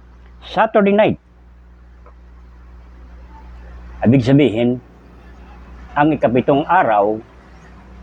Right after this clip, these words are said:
nags-, nagsamba sila sa karaang panahon, Saturday night.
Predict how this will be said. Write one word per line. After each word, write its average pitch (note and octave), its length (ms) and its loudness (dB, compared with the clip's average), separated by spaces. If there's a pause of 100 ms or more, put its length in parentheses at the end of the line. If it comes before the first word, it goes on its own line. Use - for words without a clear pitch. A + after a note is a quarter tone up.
(360)
nags-, - 320 -4
nagsamba F3 560 2
sila G#2+ 460 0
sa - 100 -14
karaang A#2+ 480 0
panahon, G#2 640 -2 (1200)
Saturday D#3+ 500 2
night. F2+ 220 -8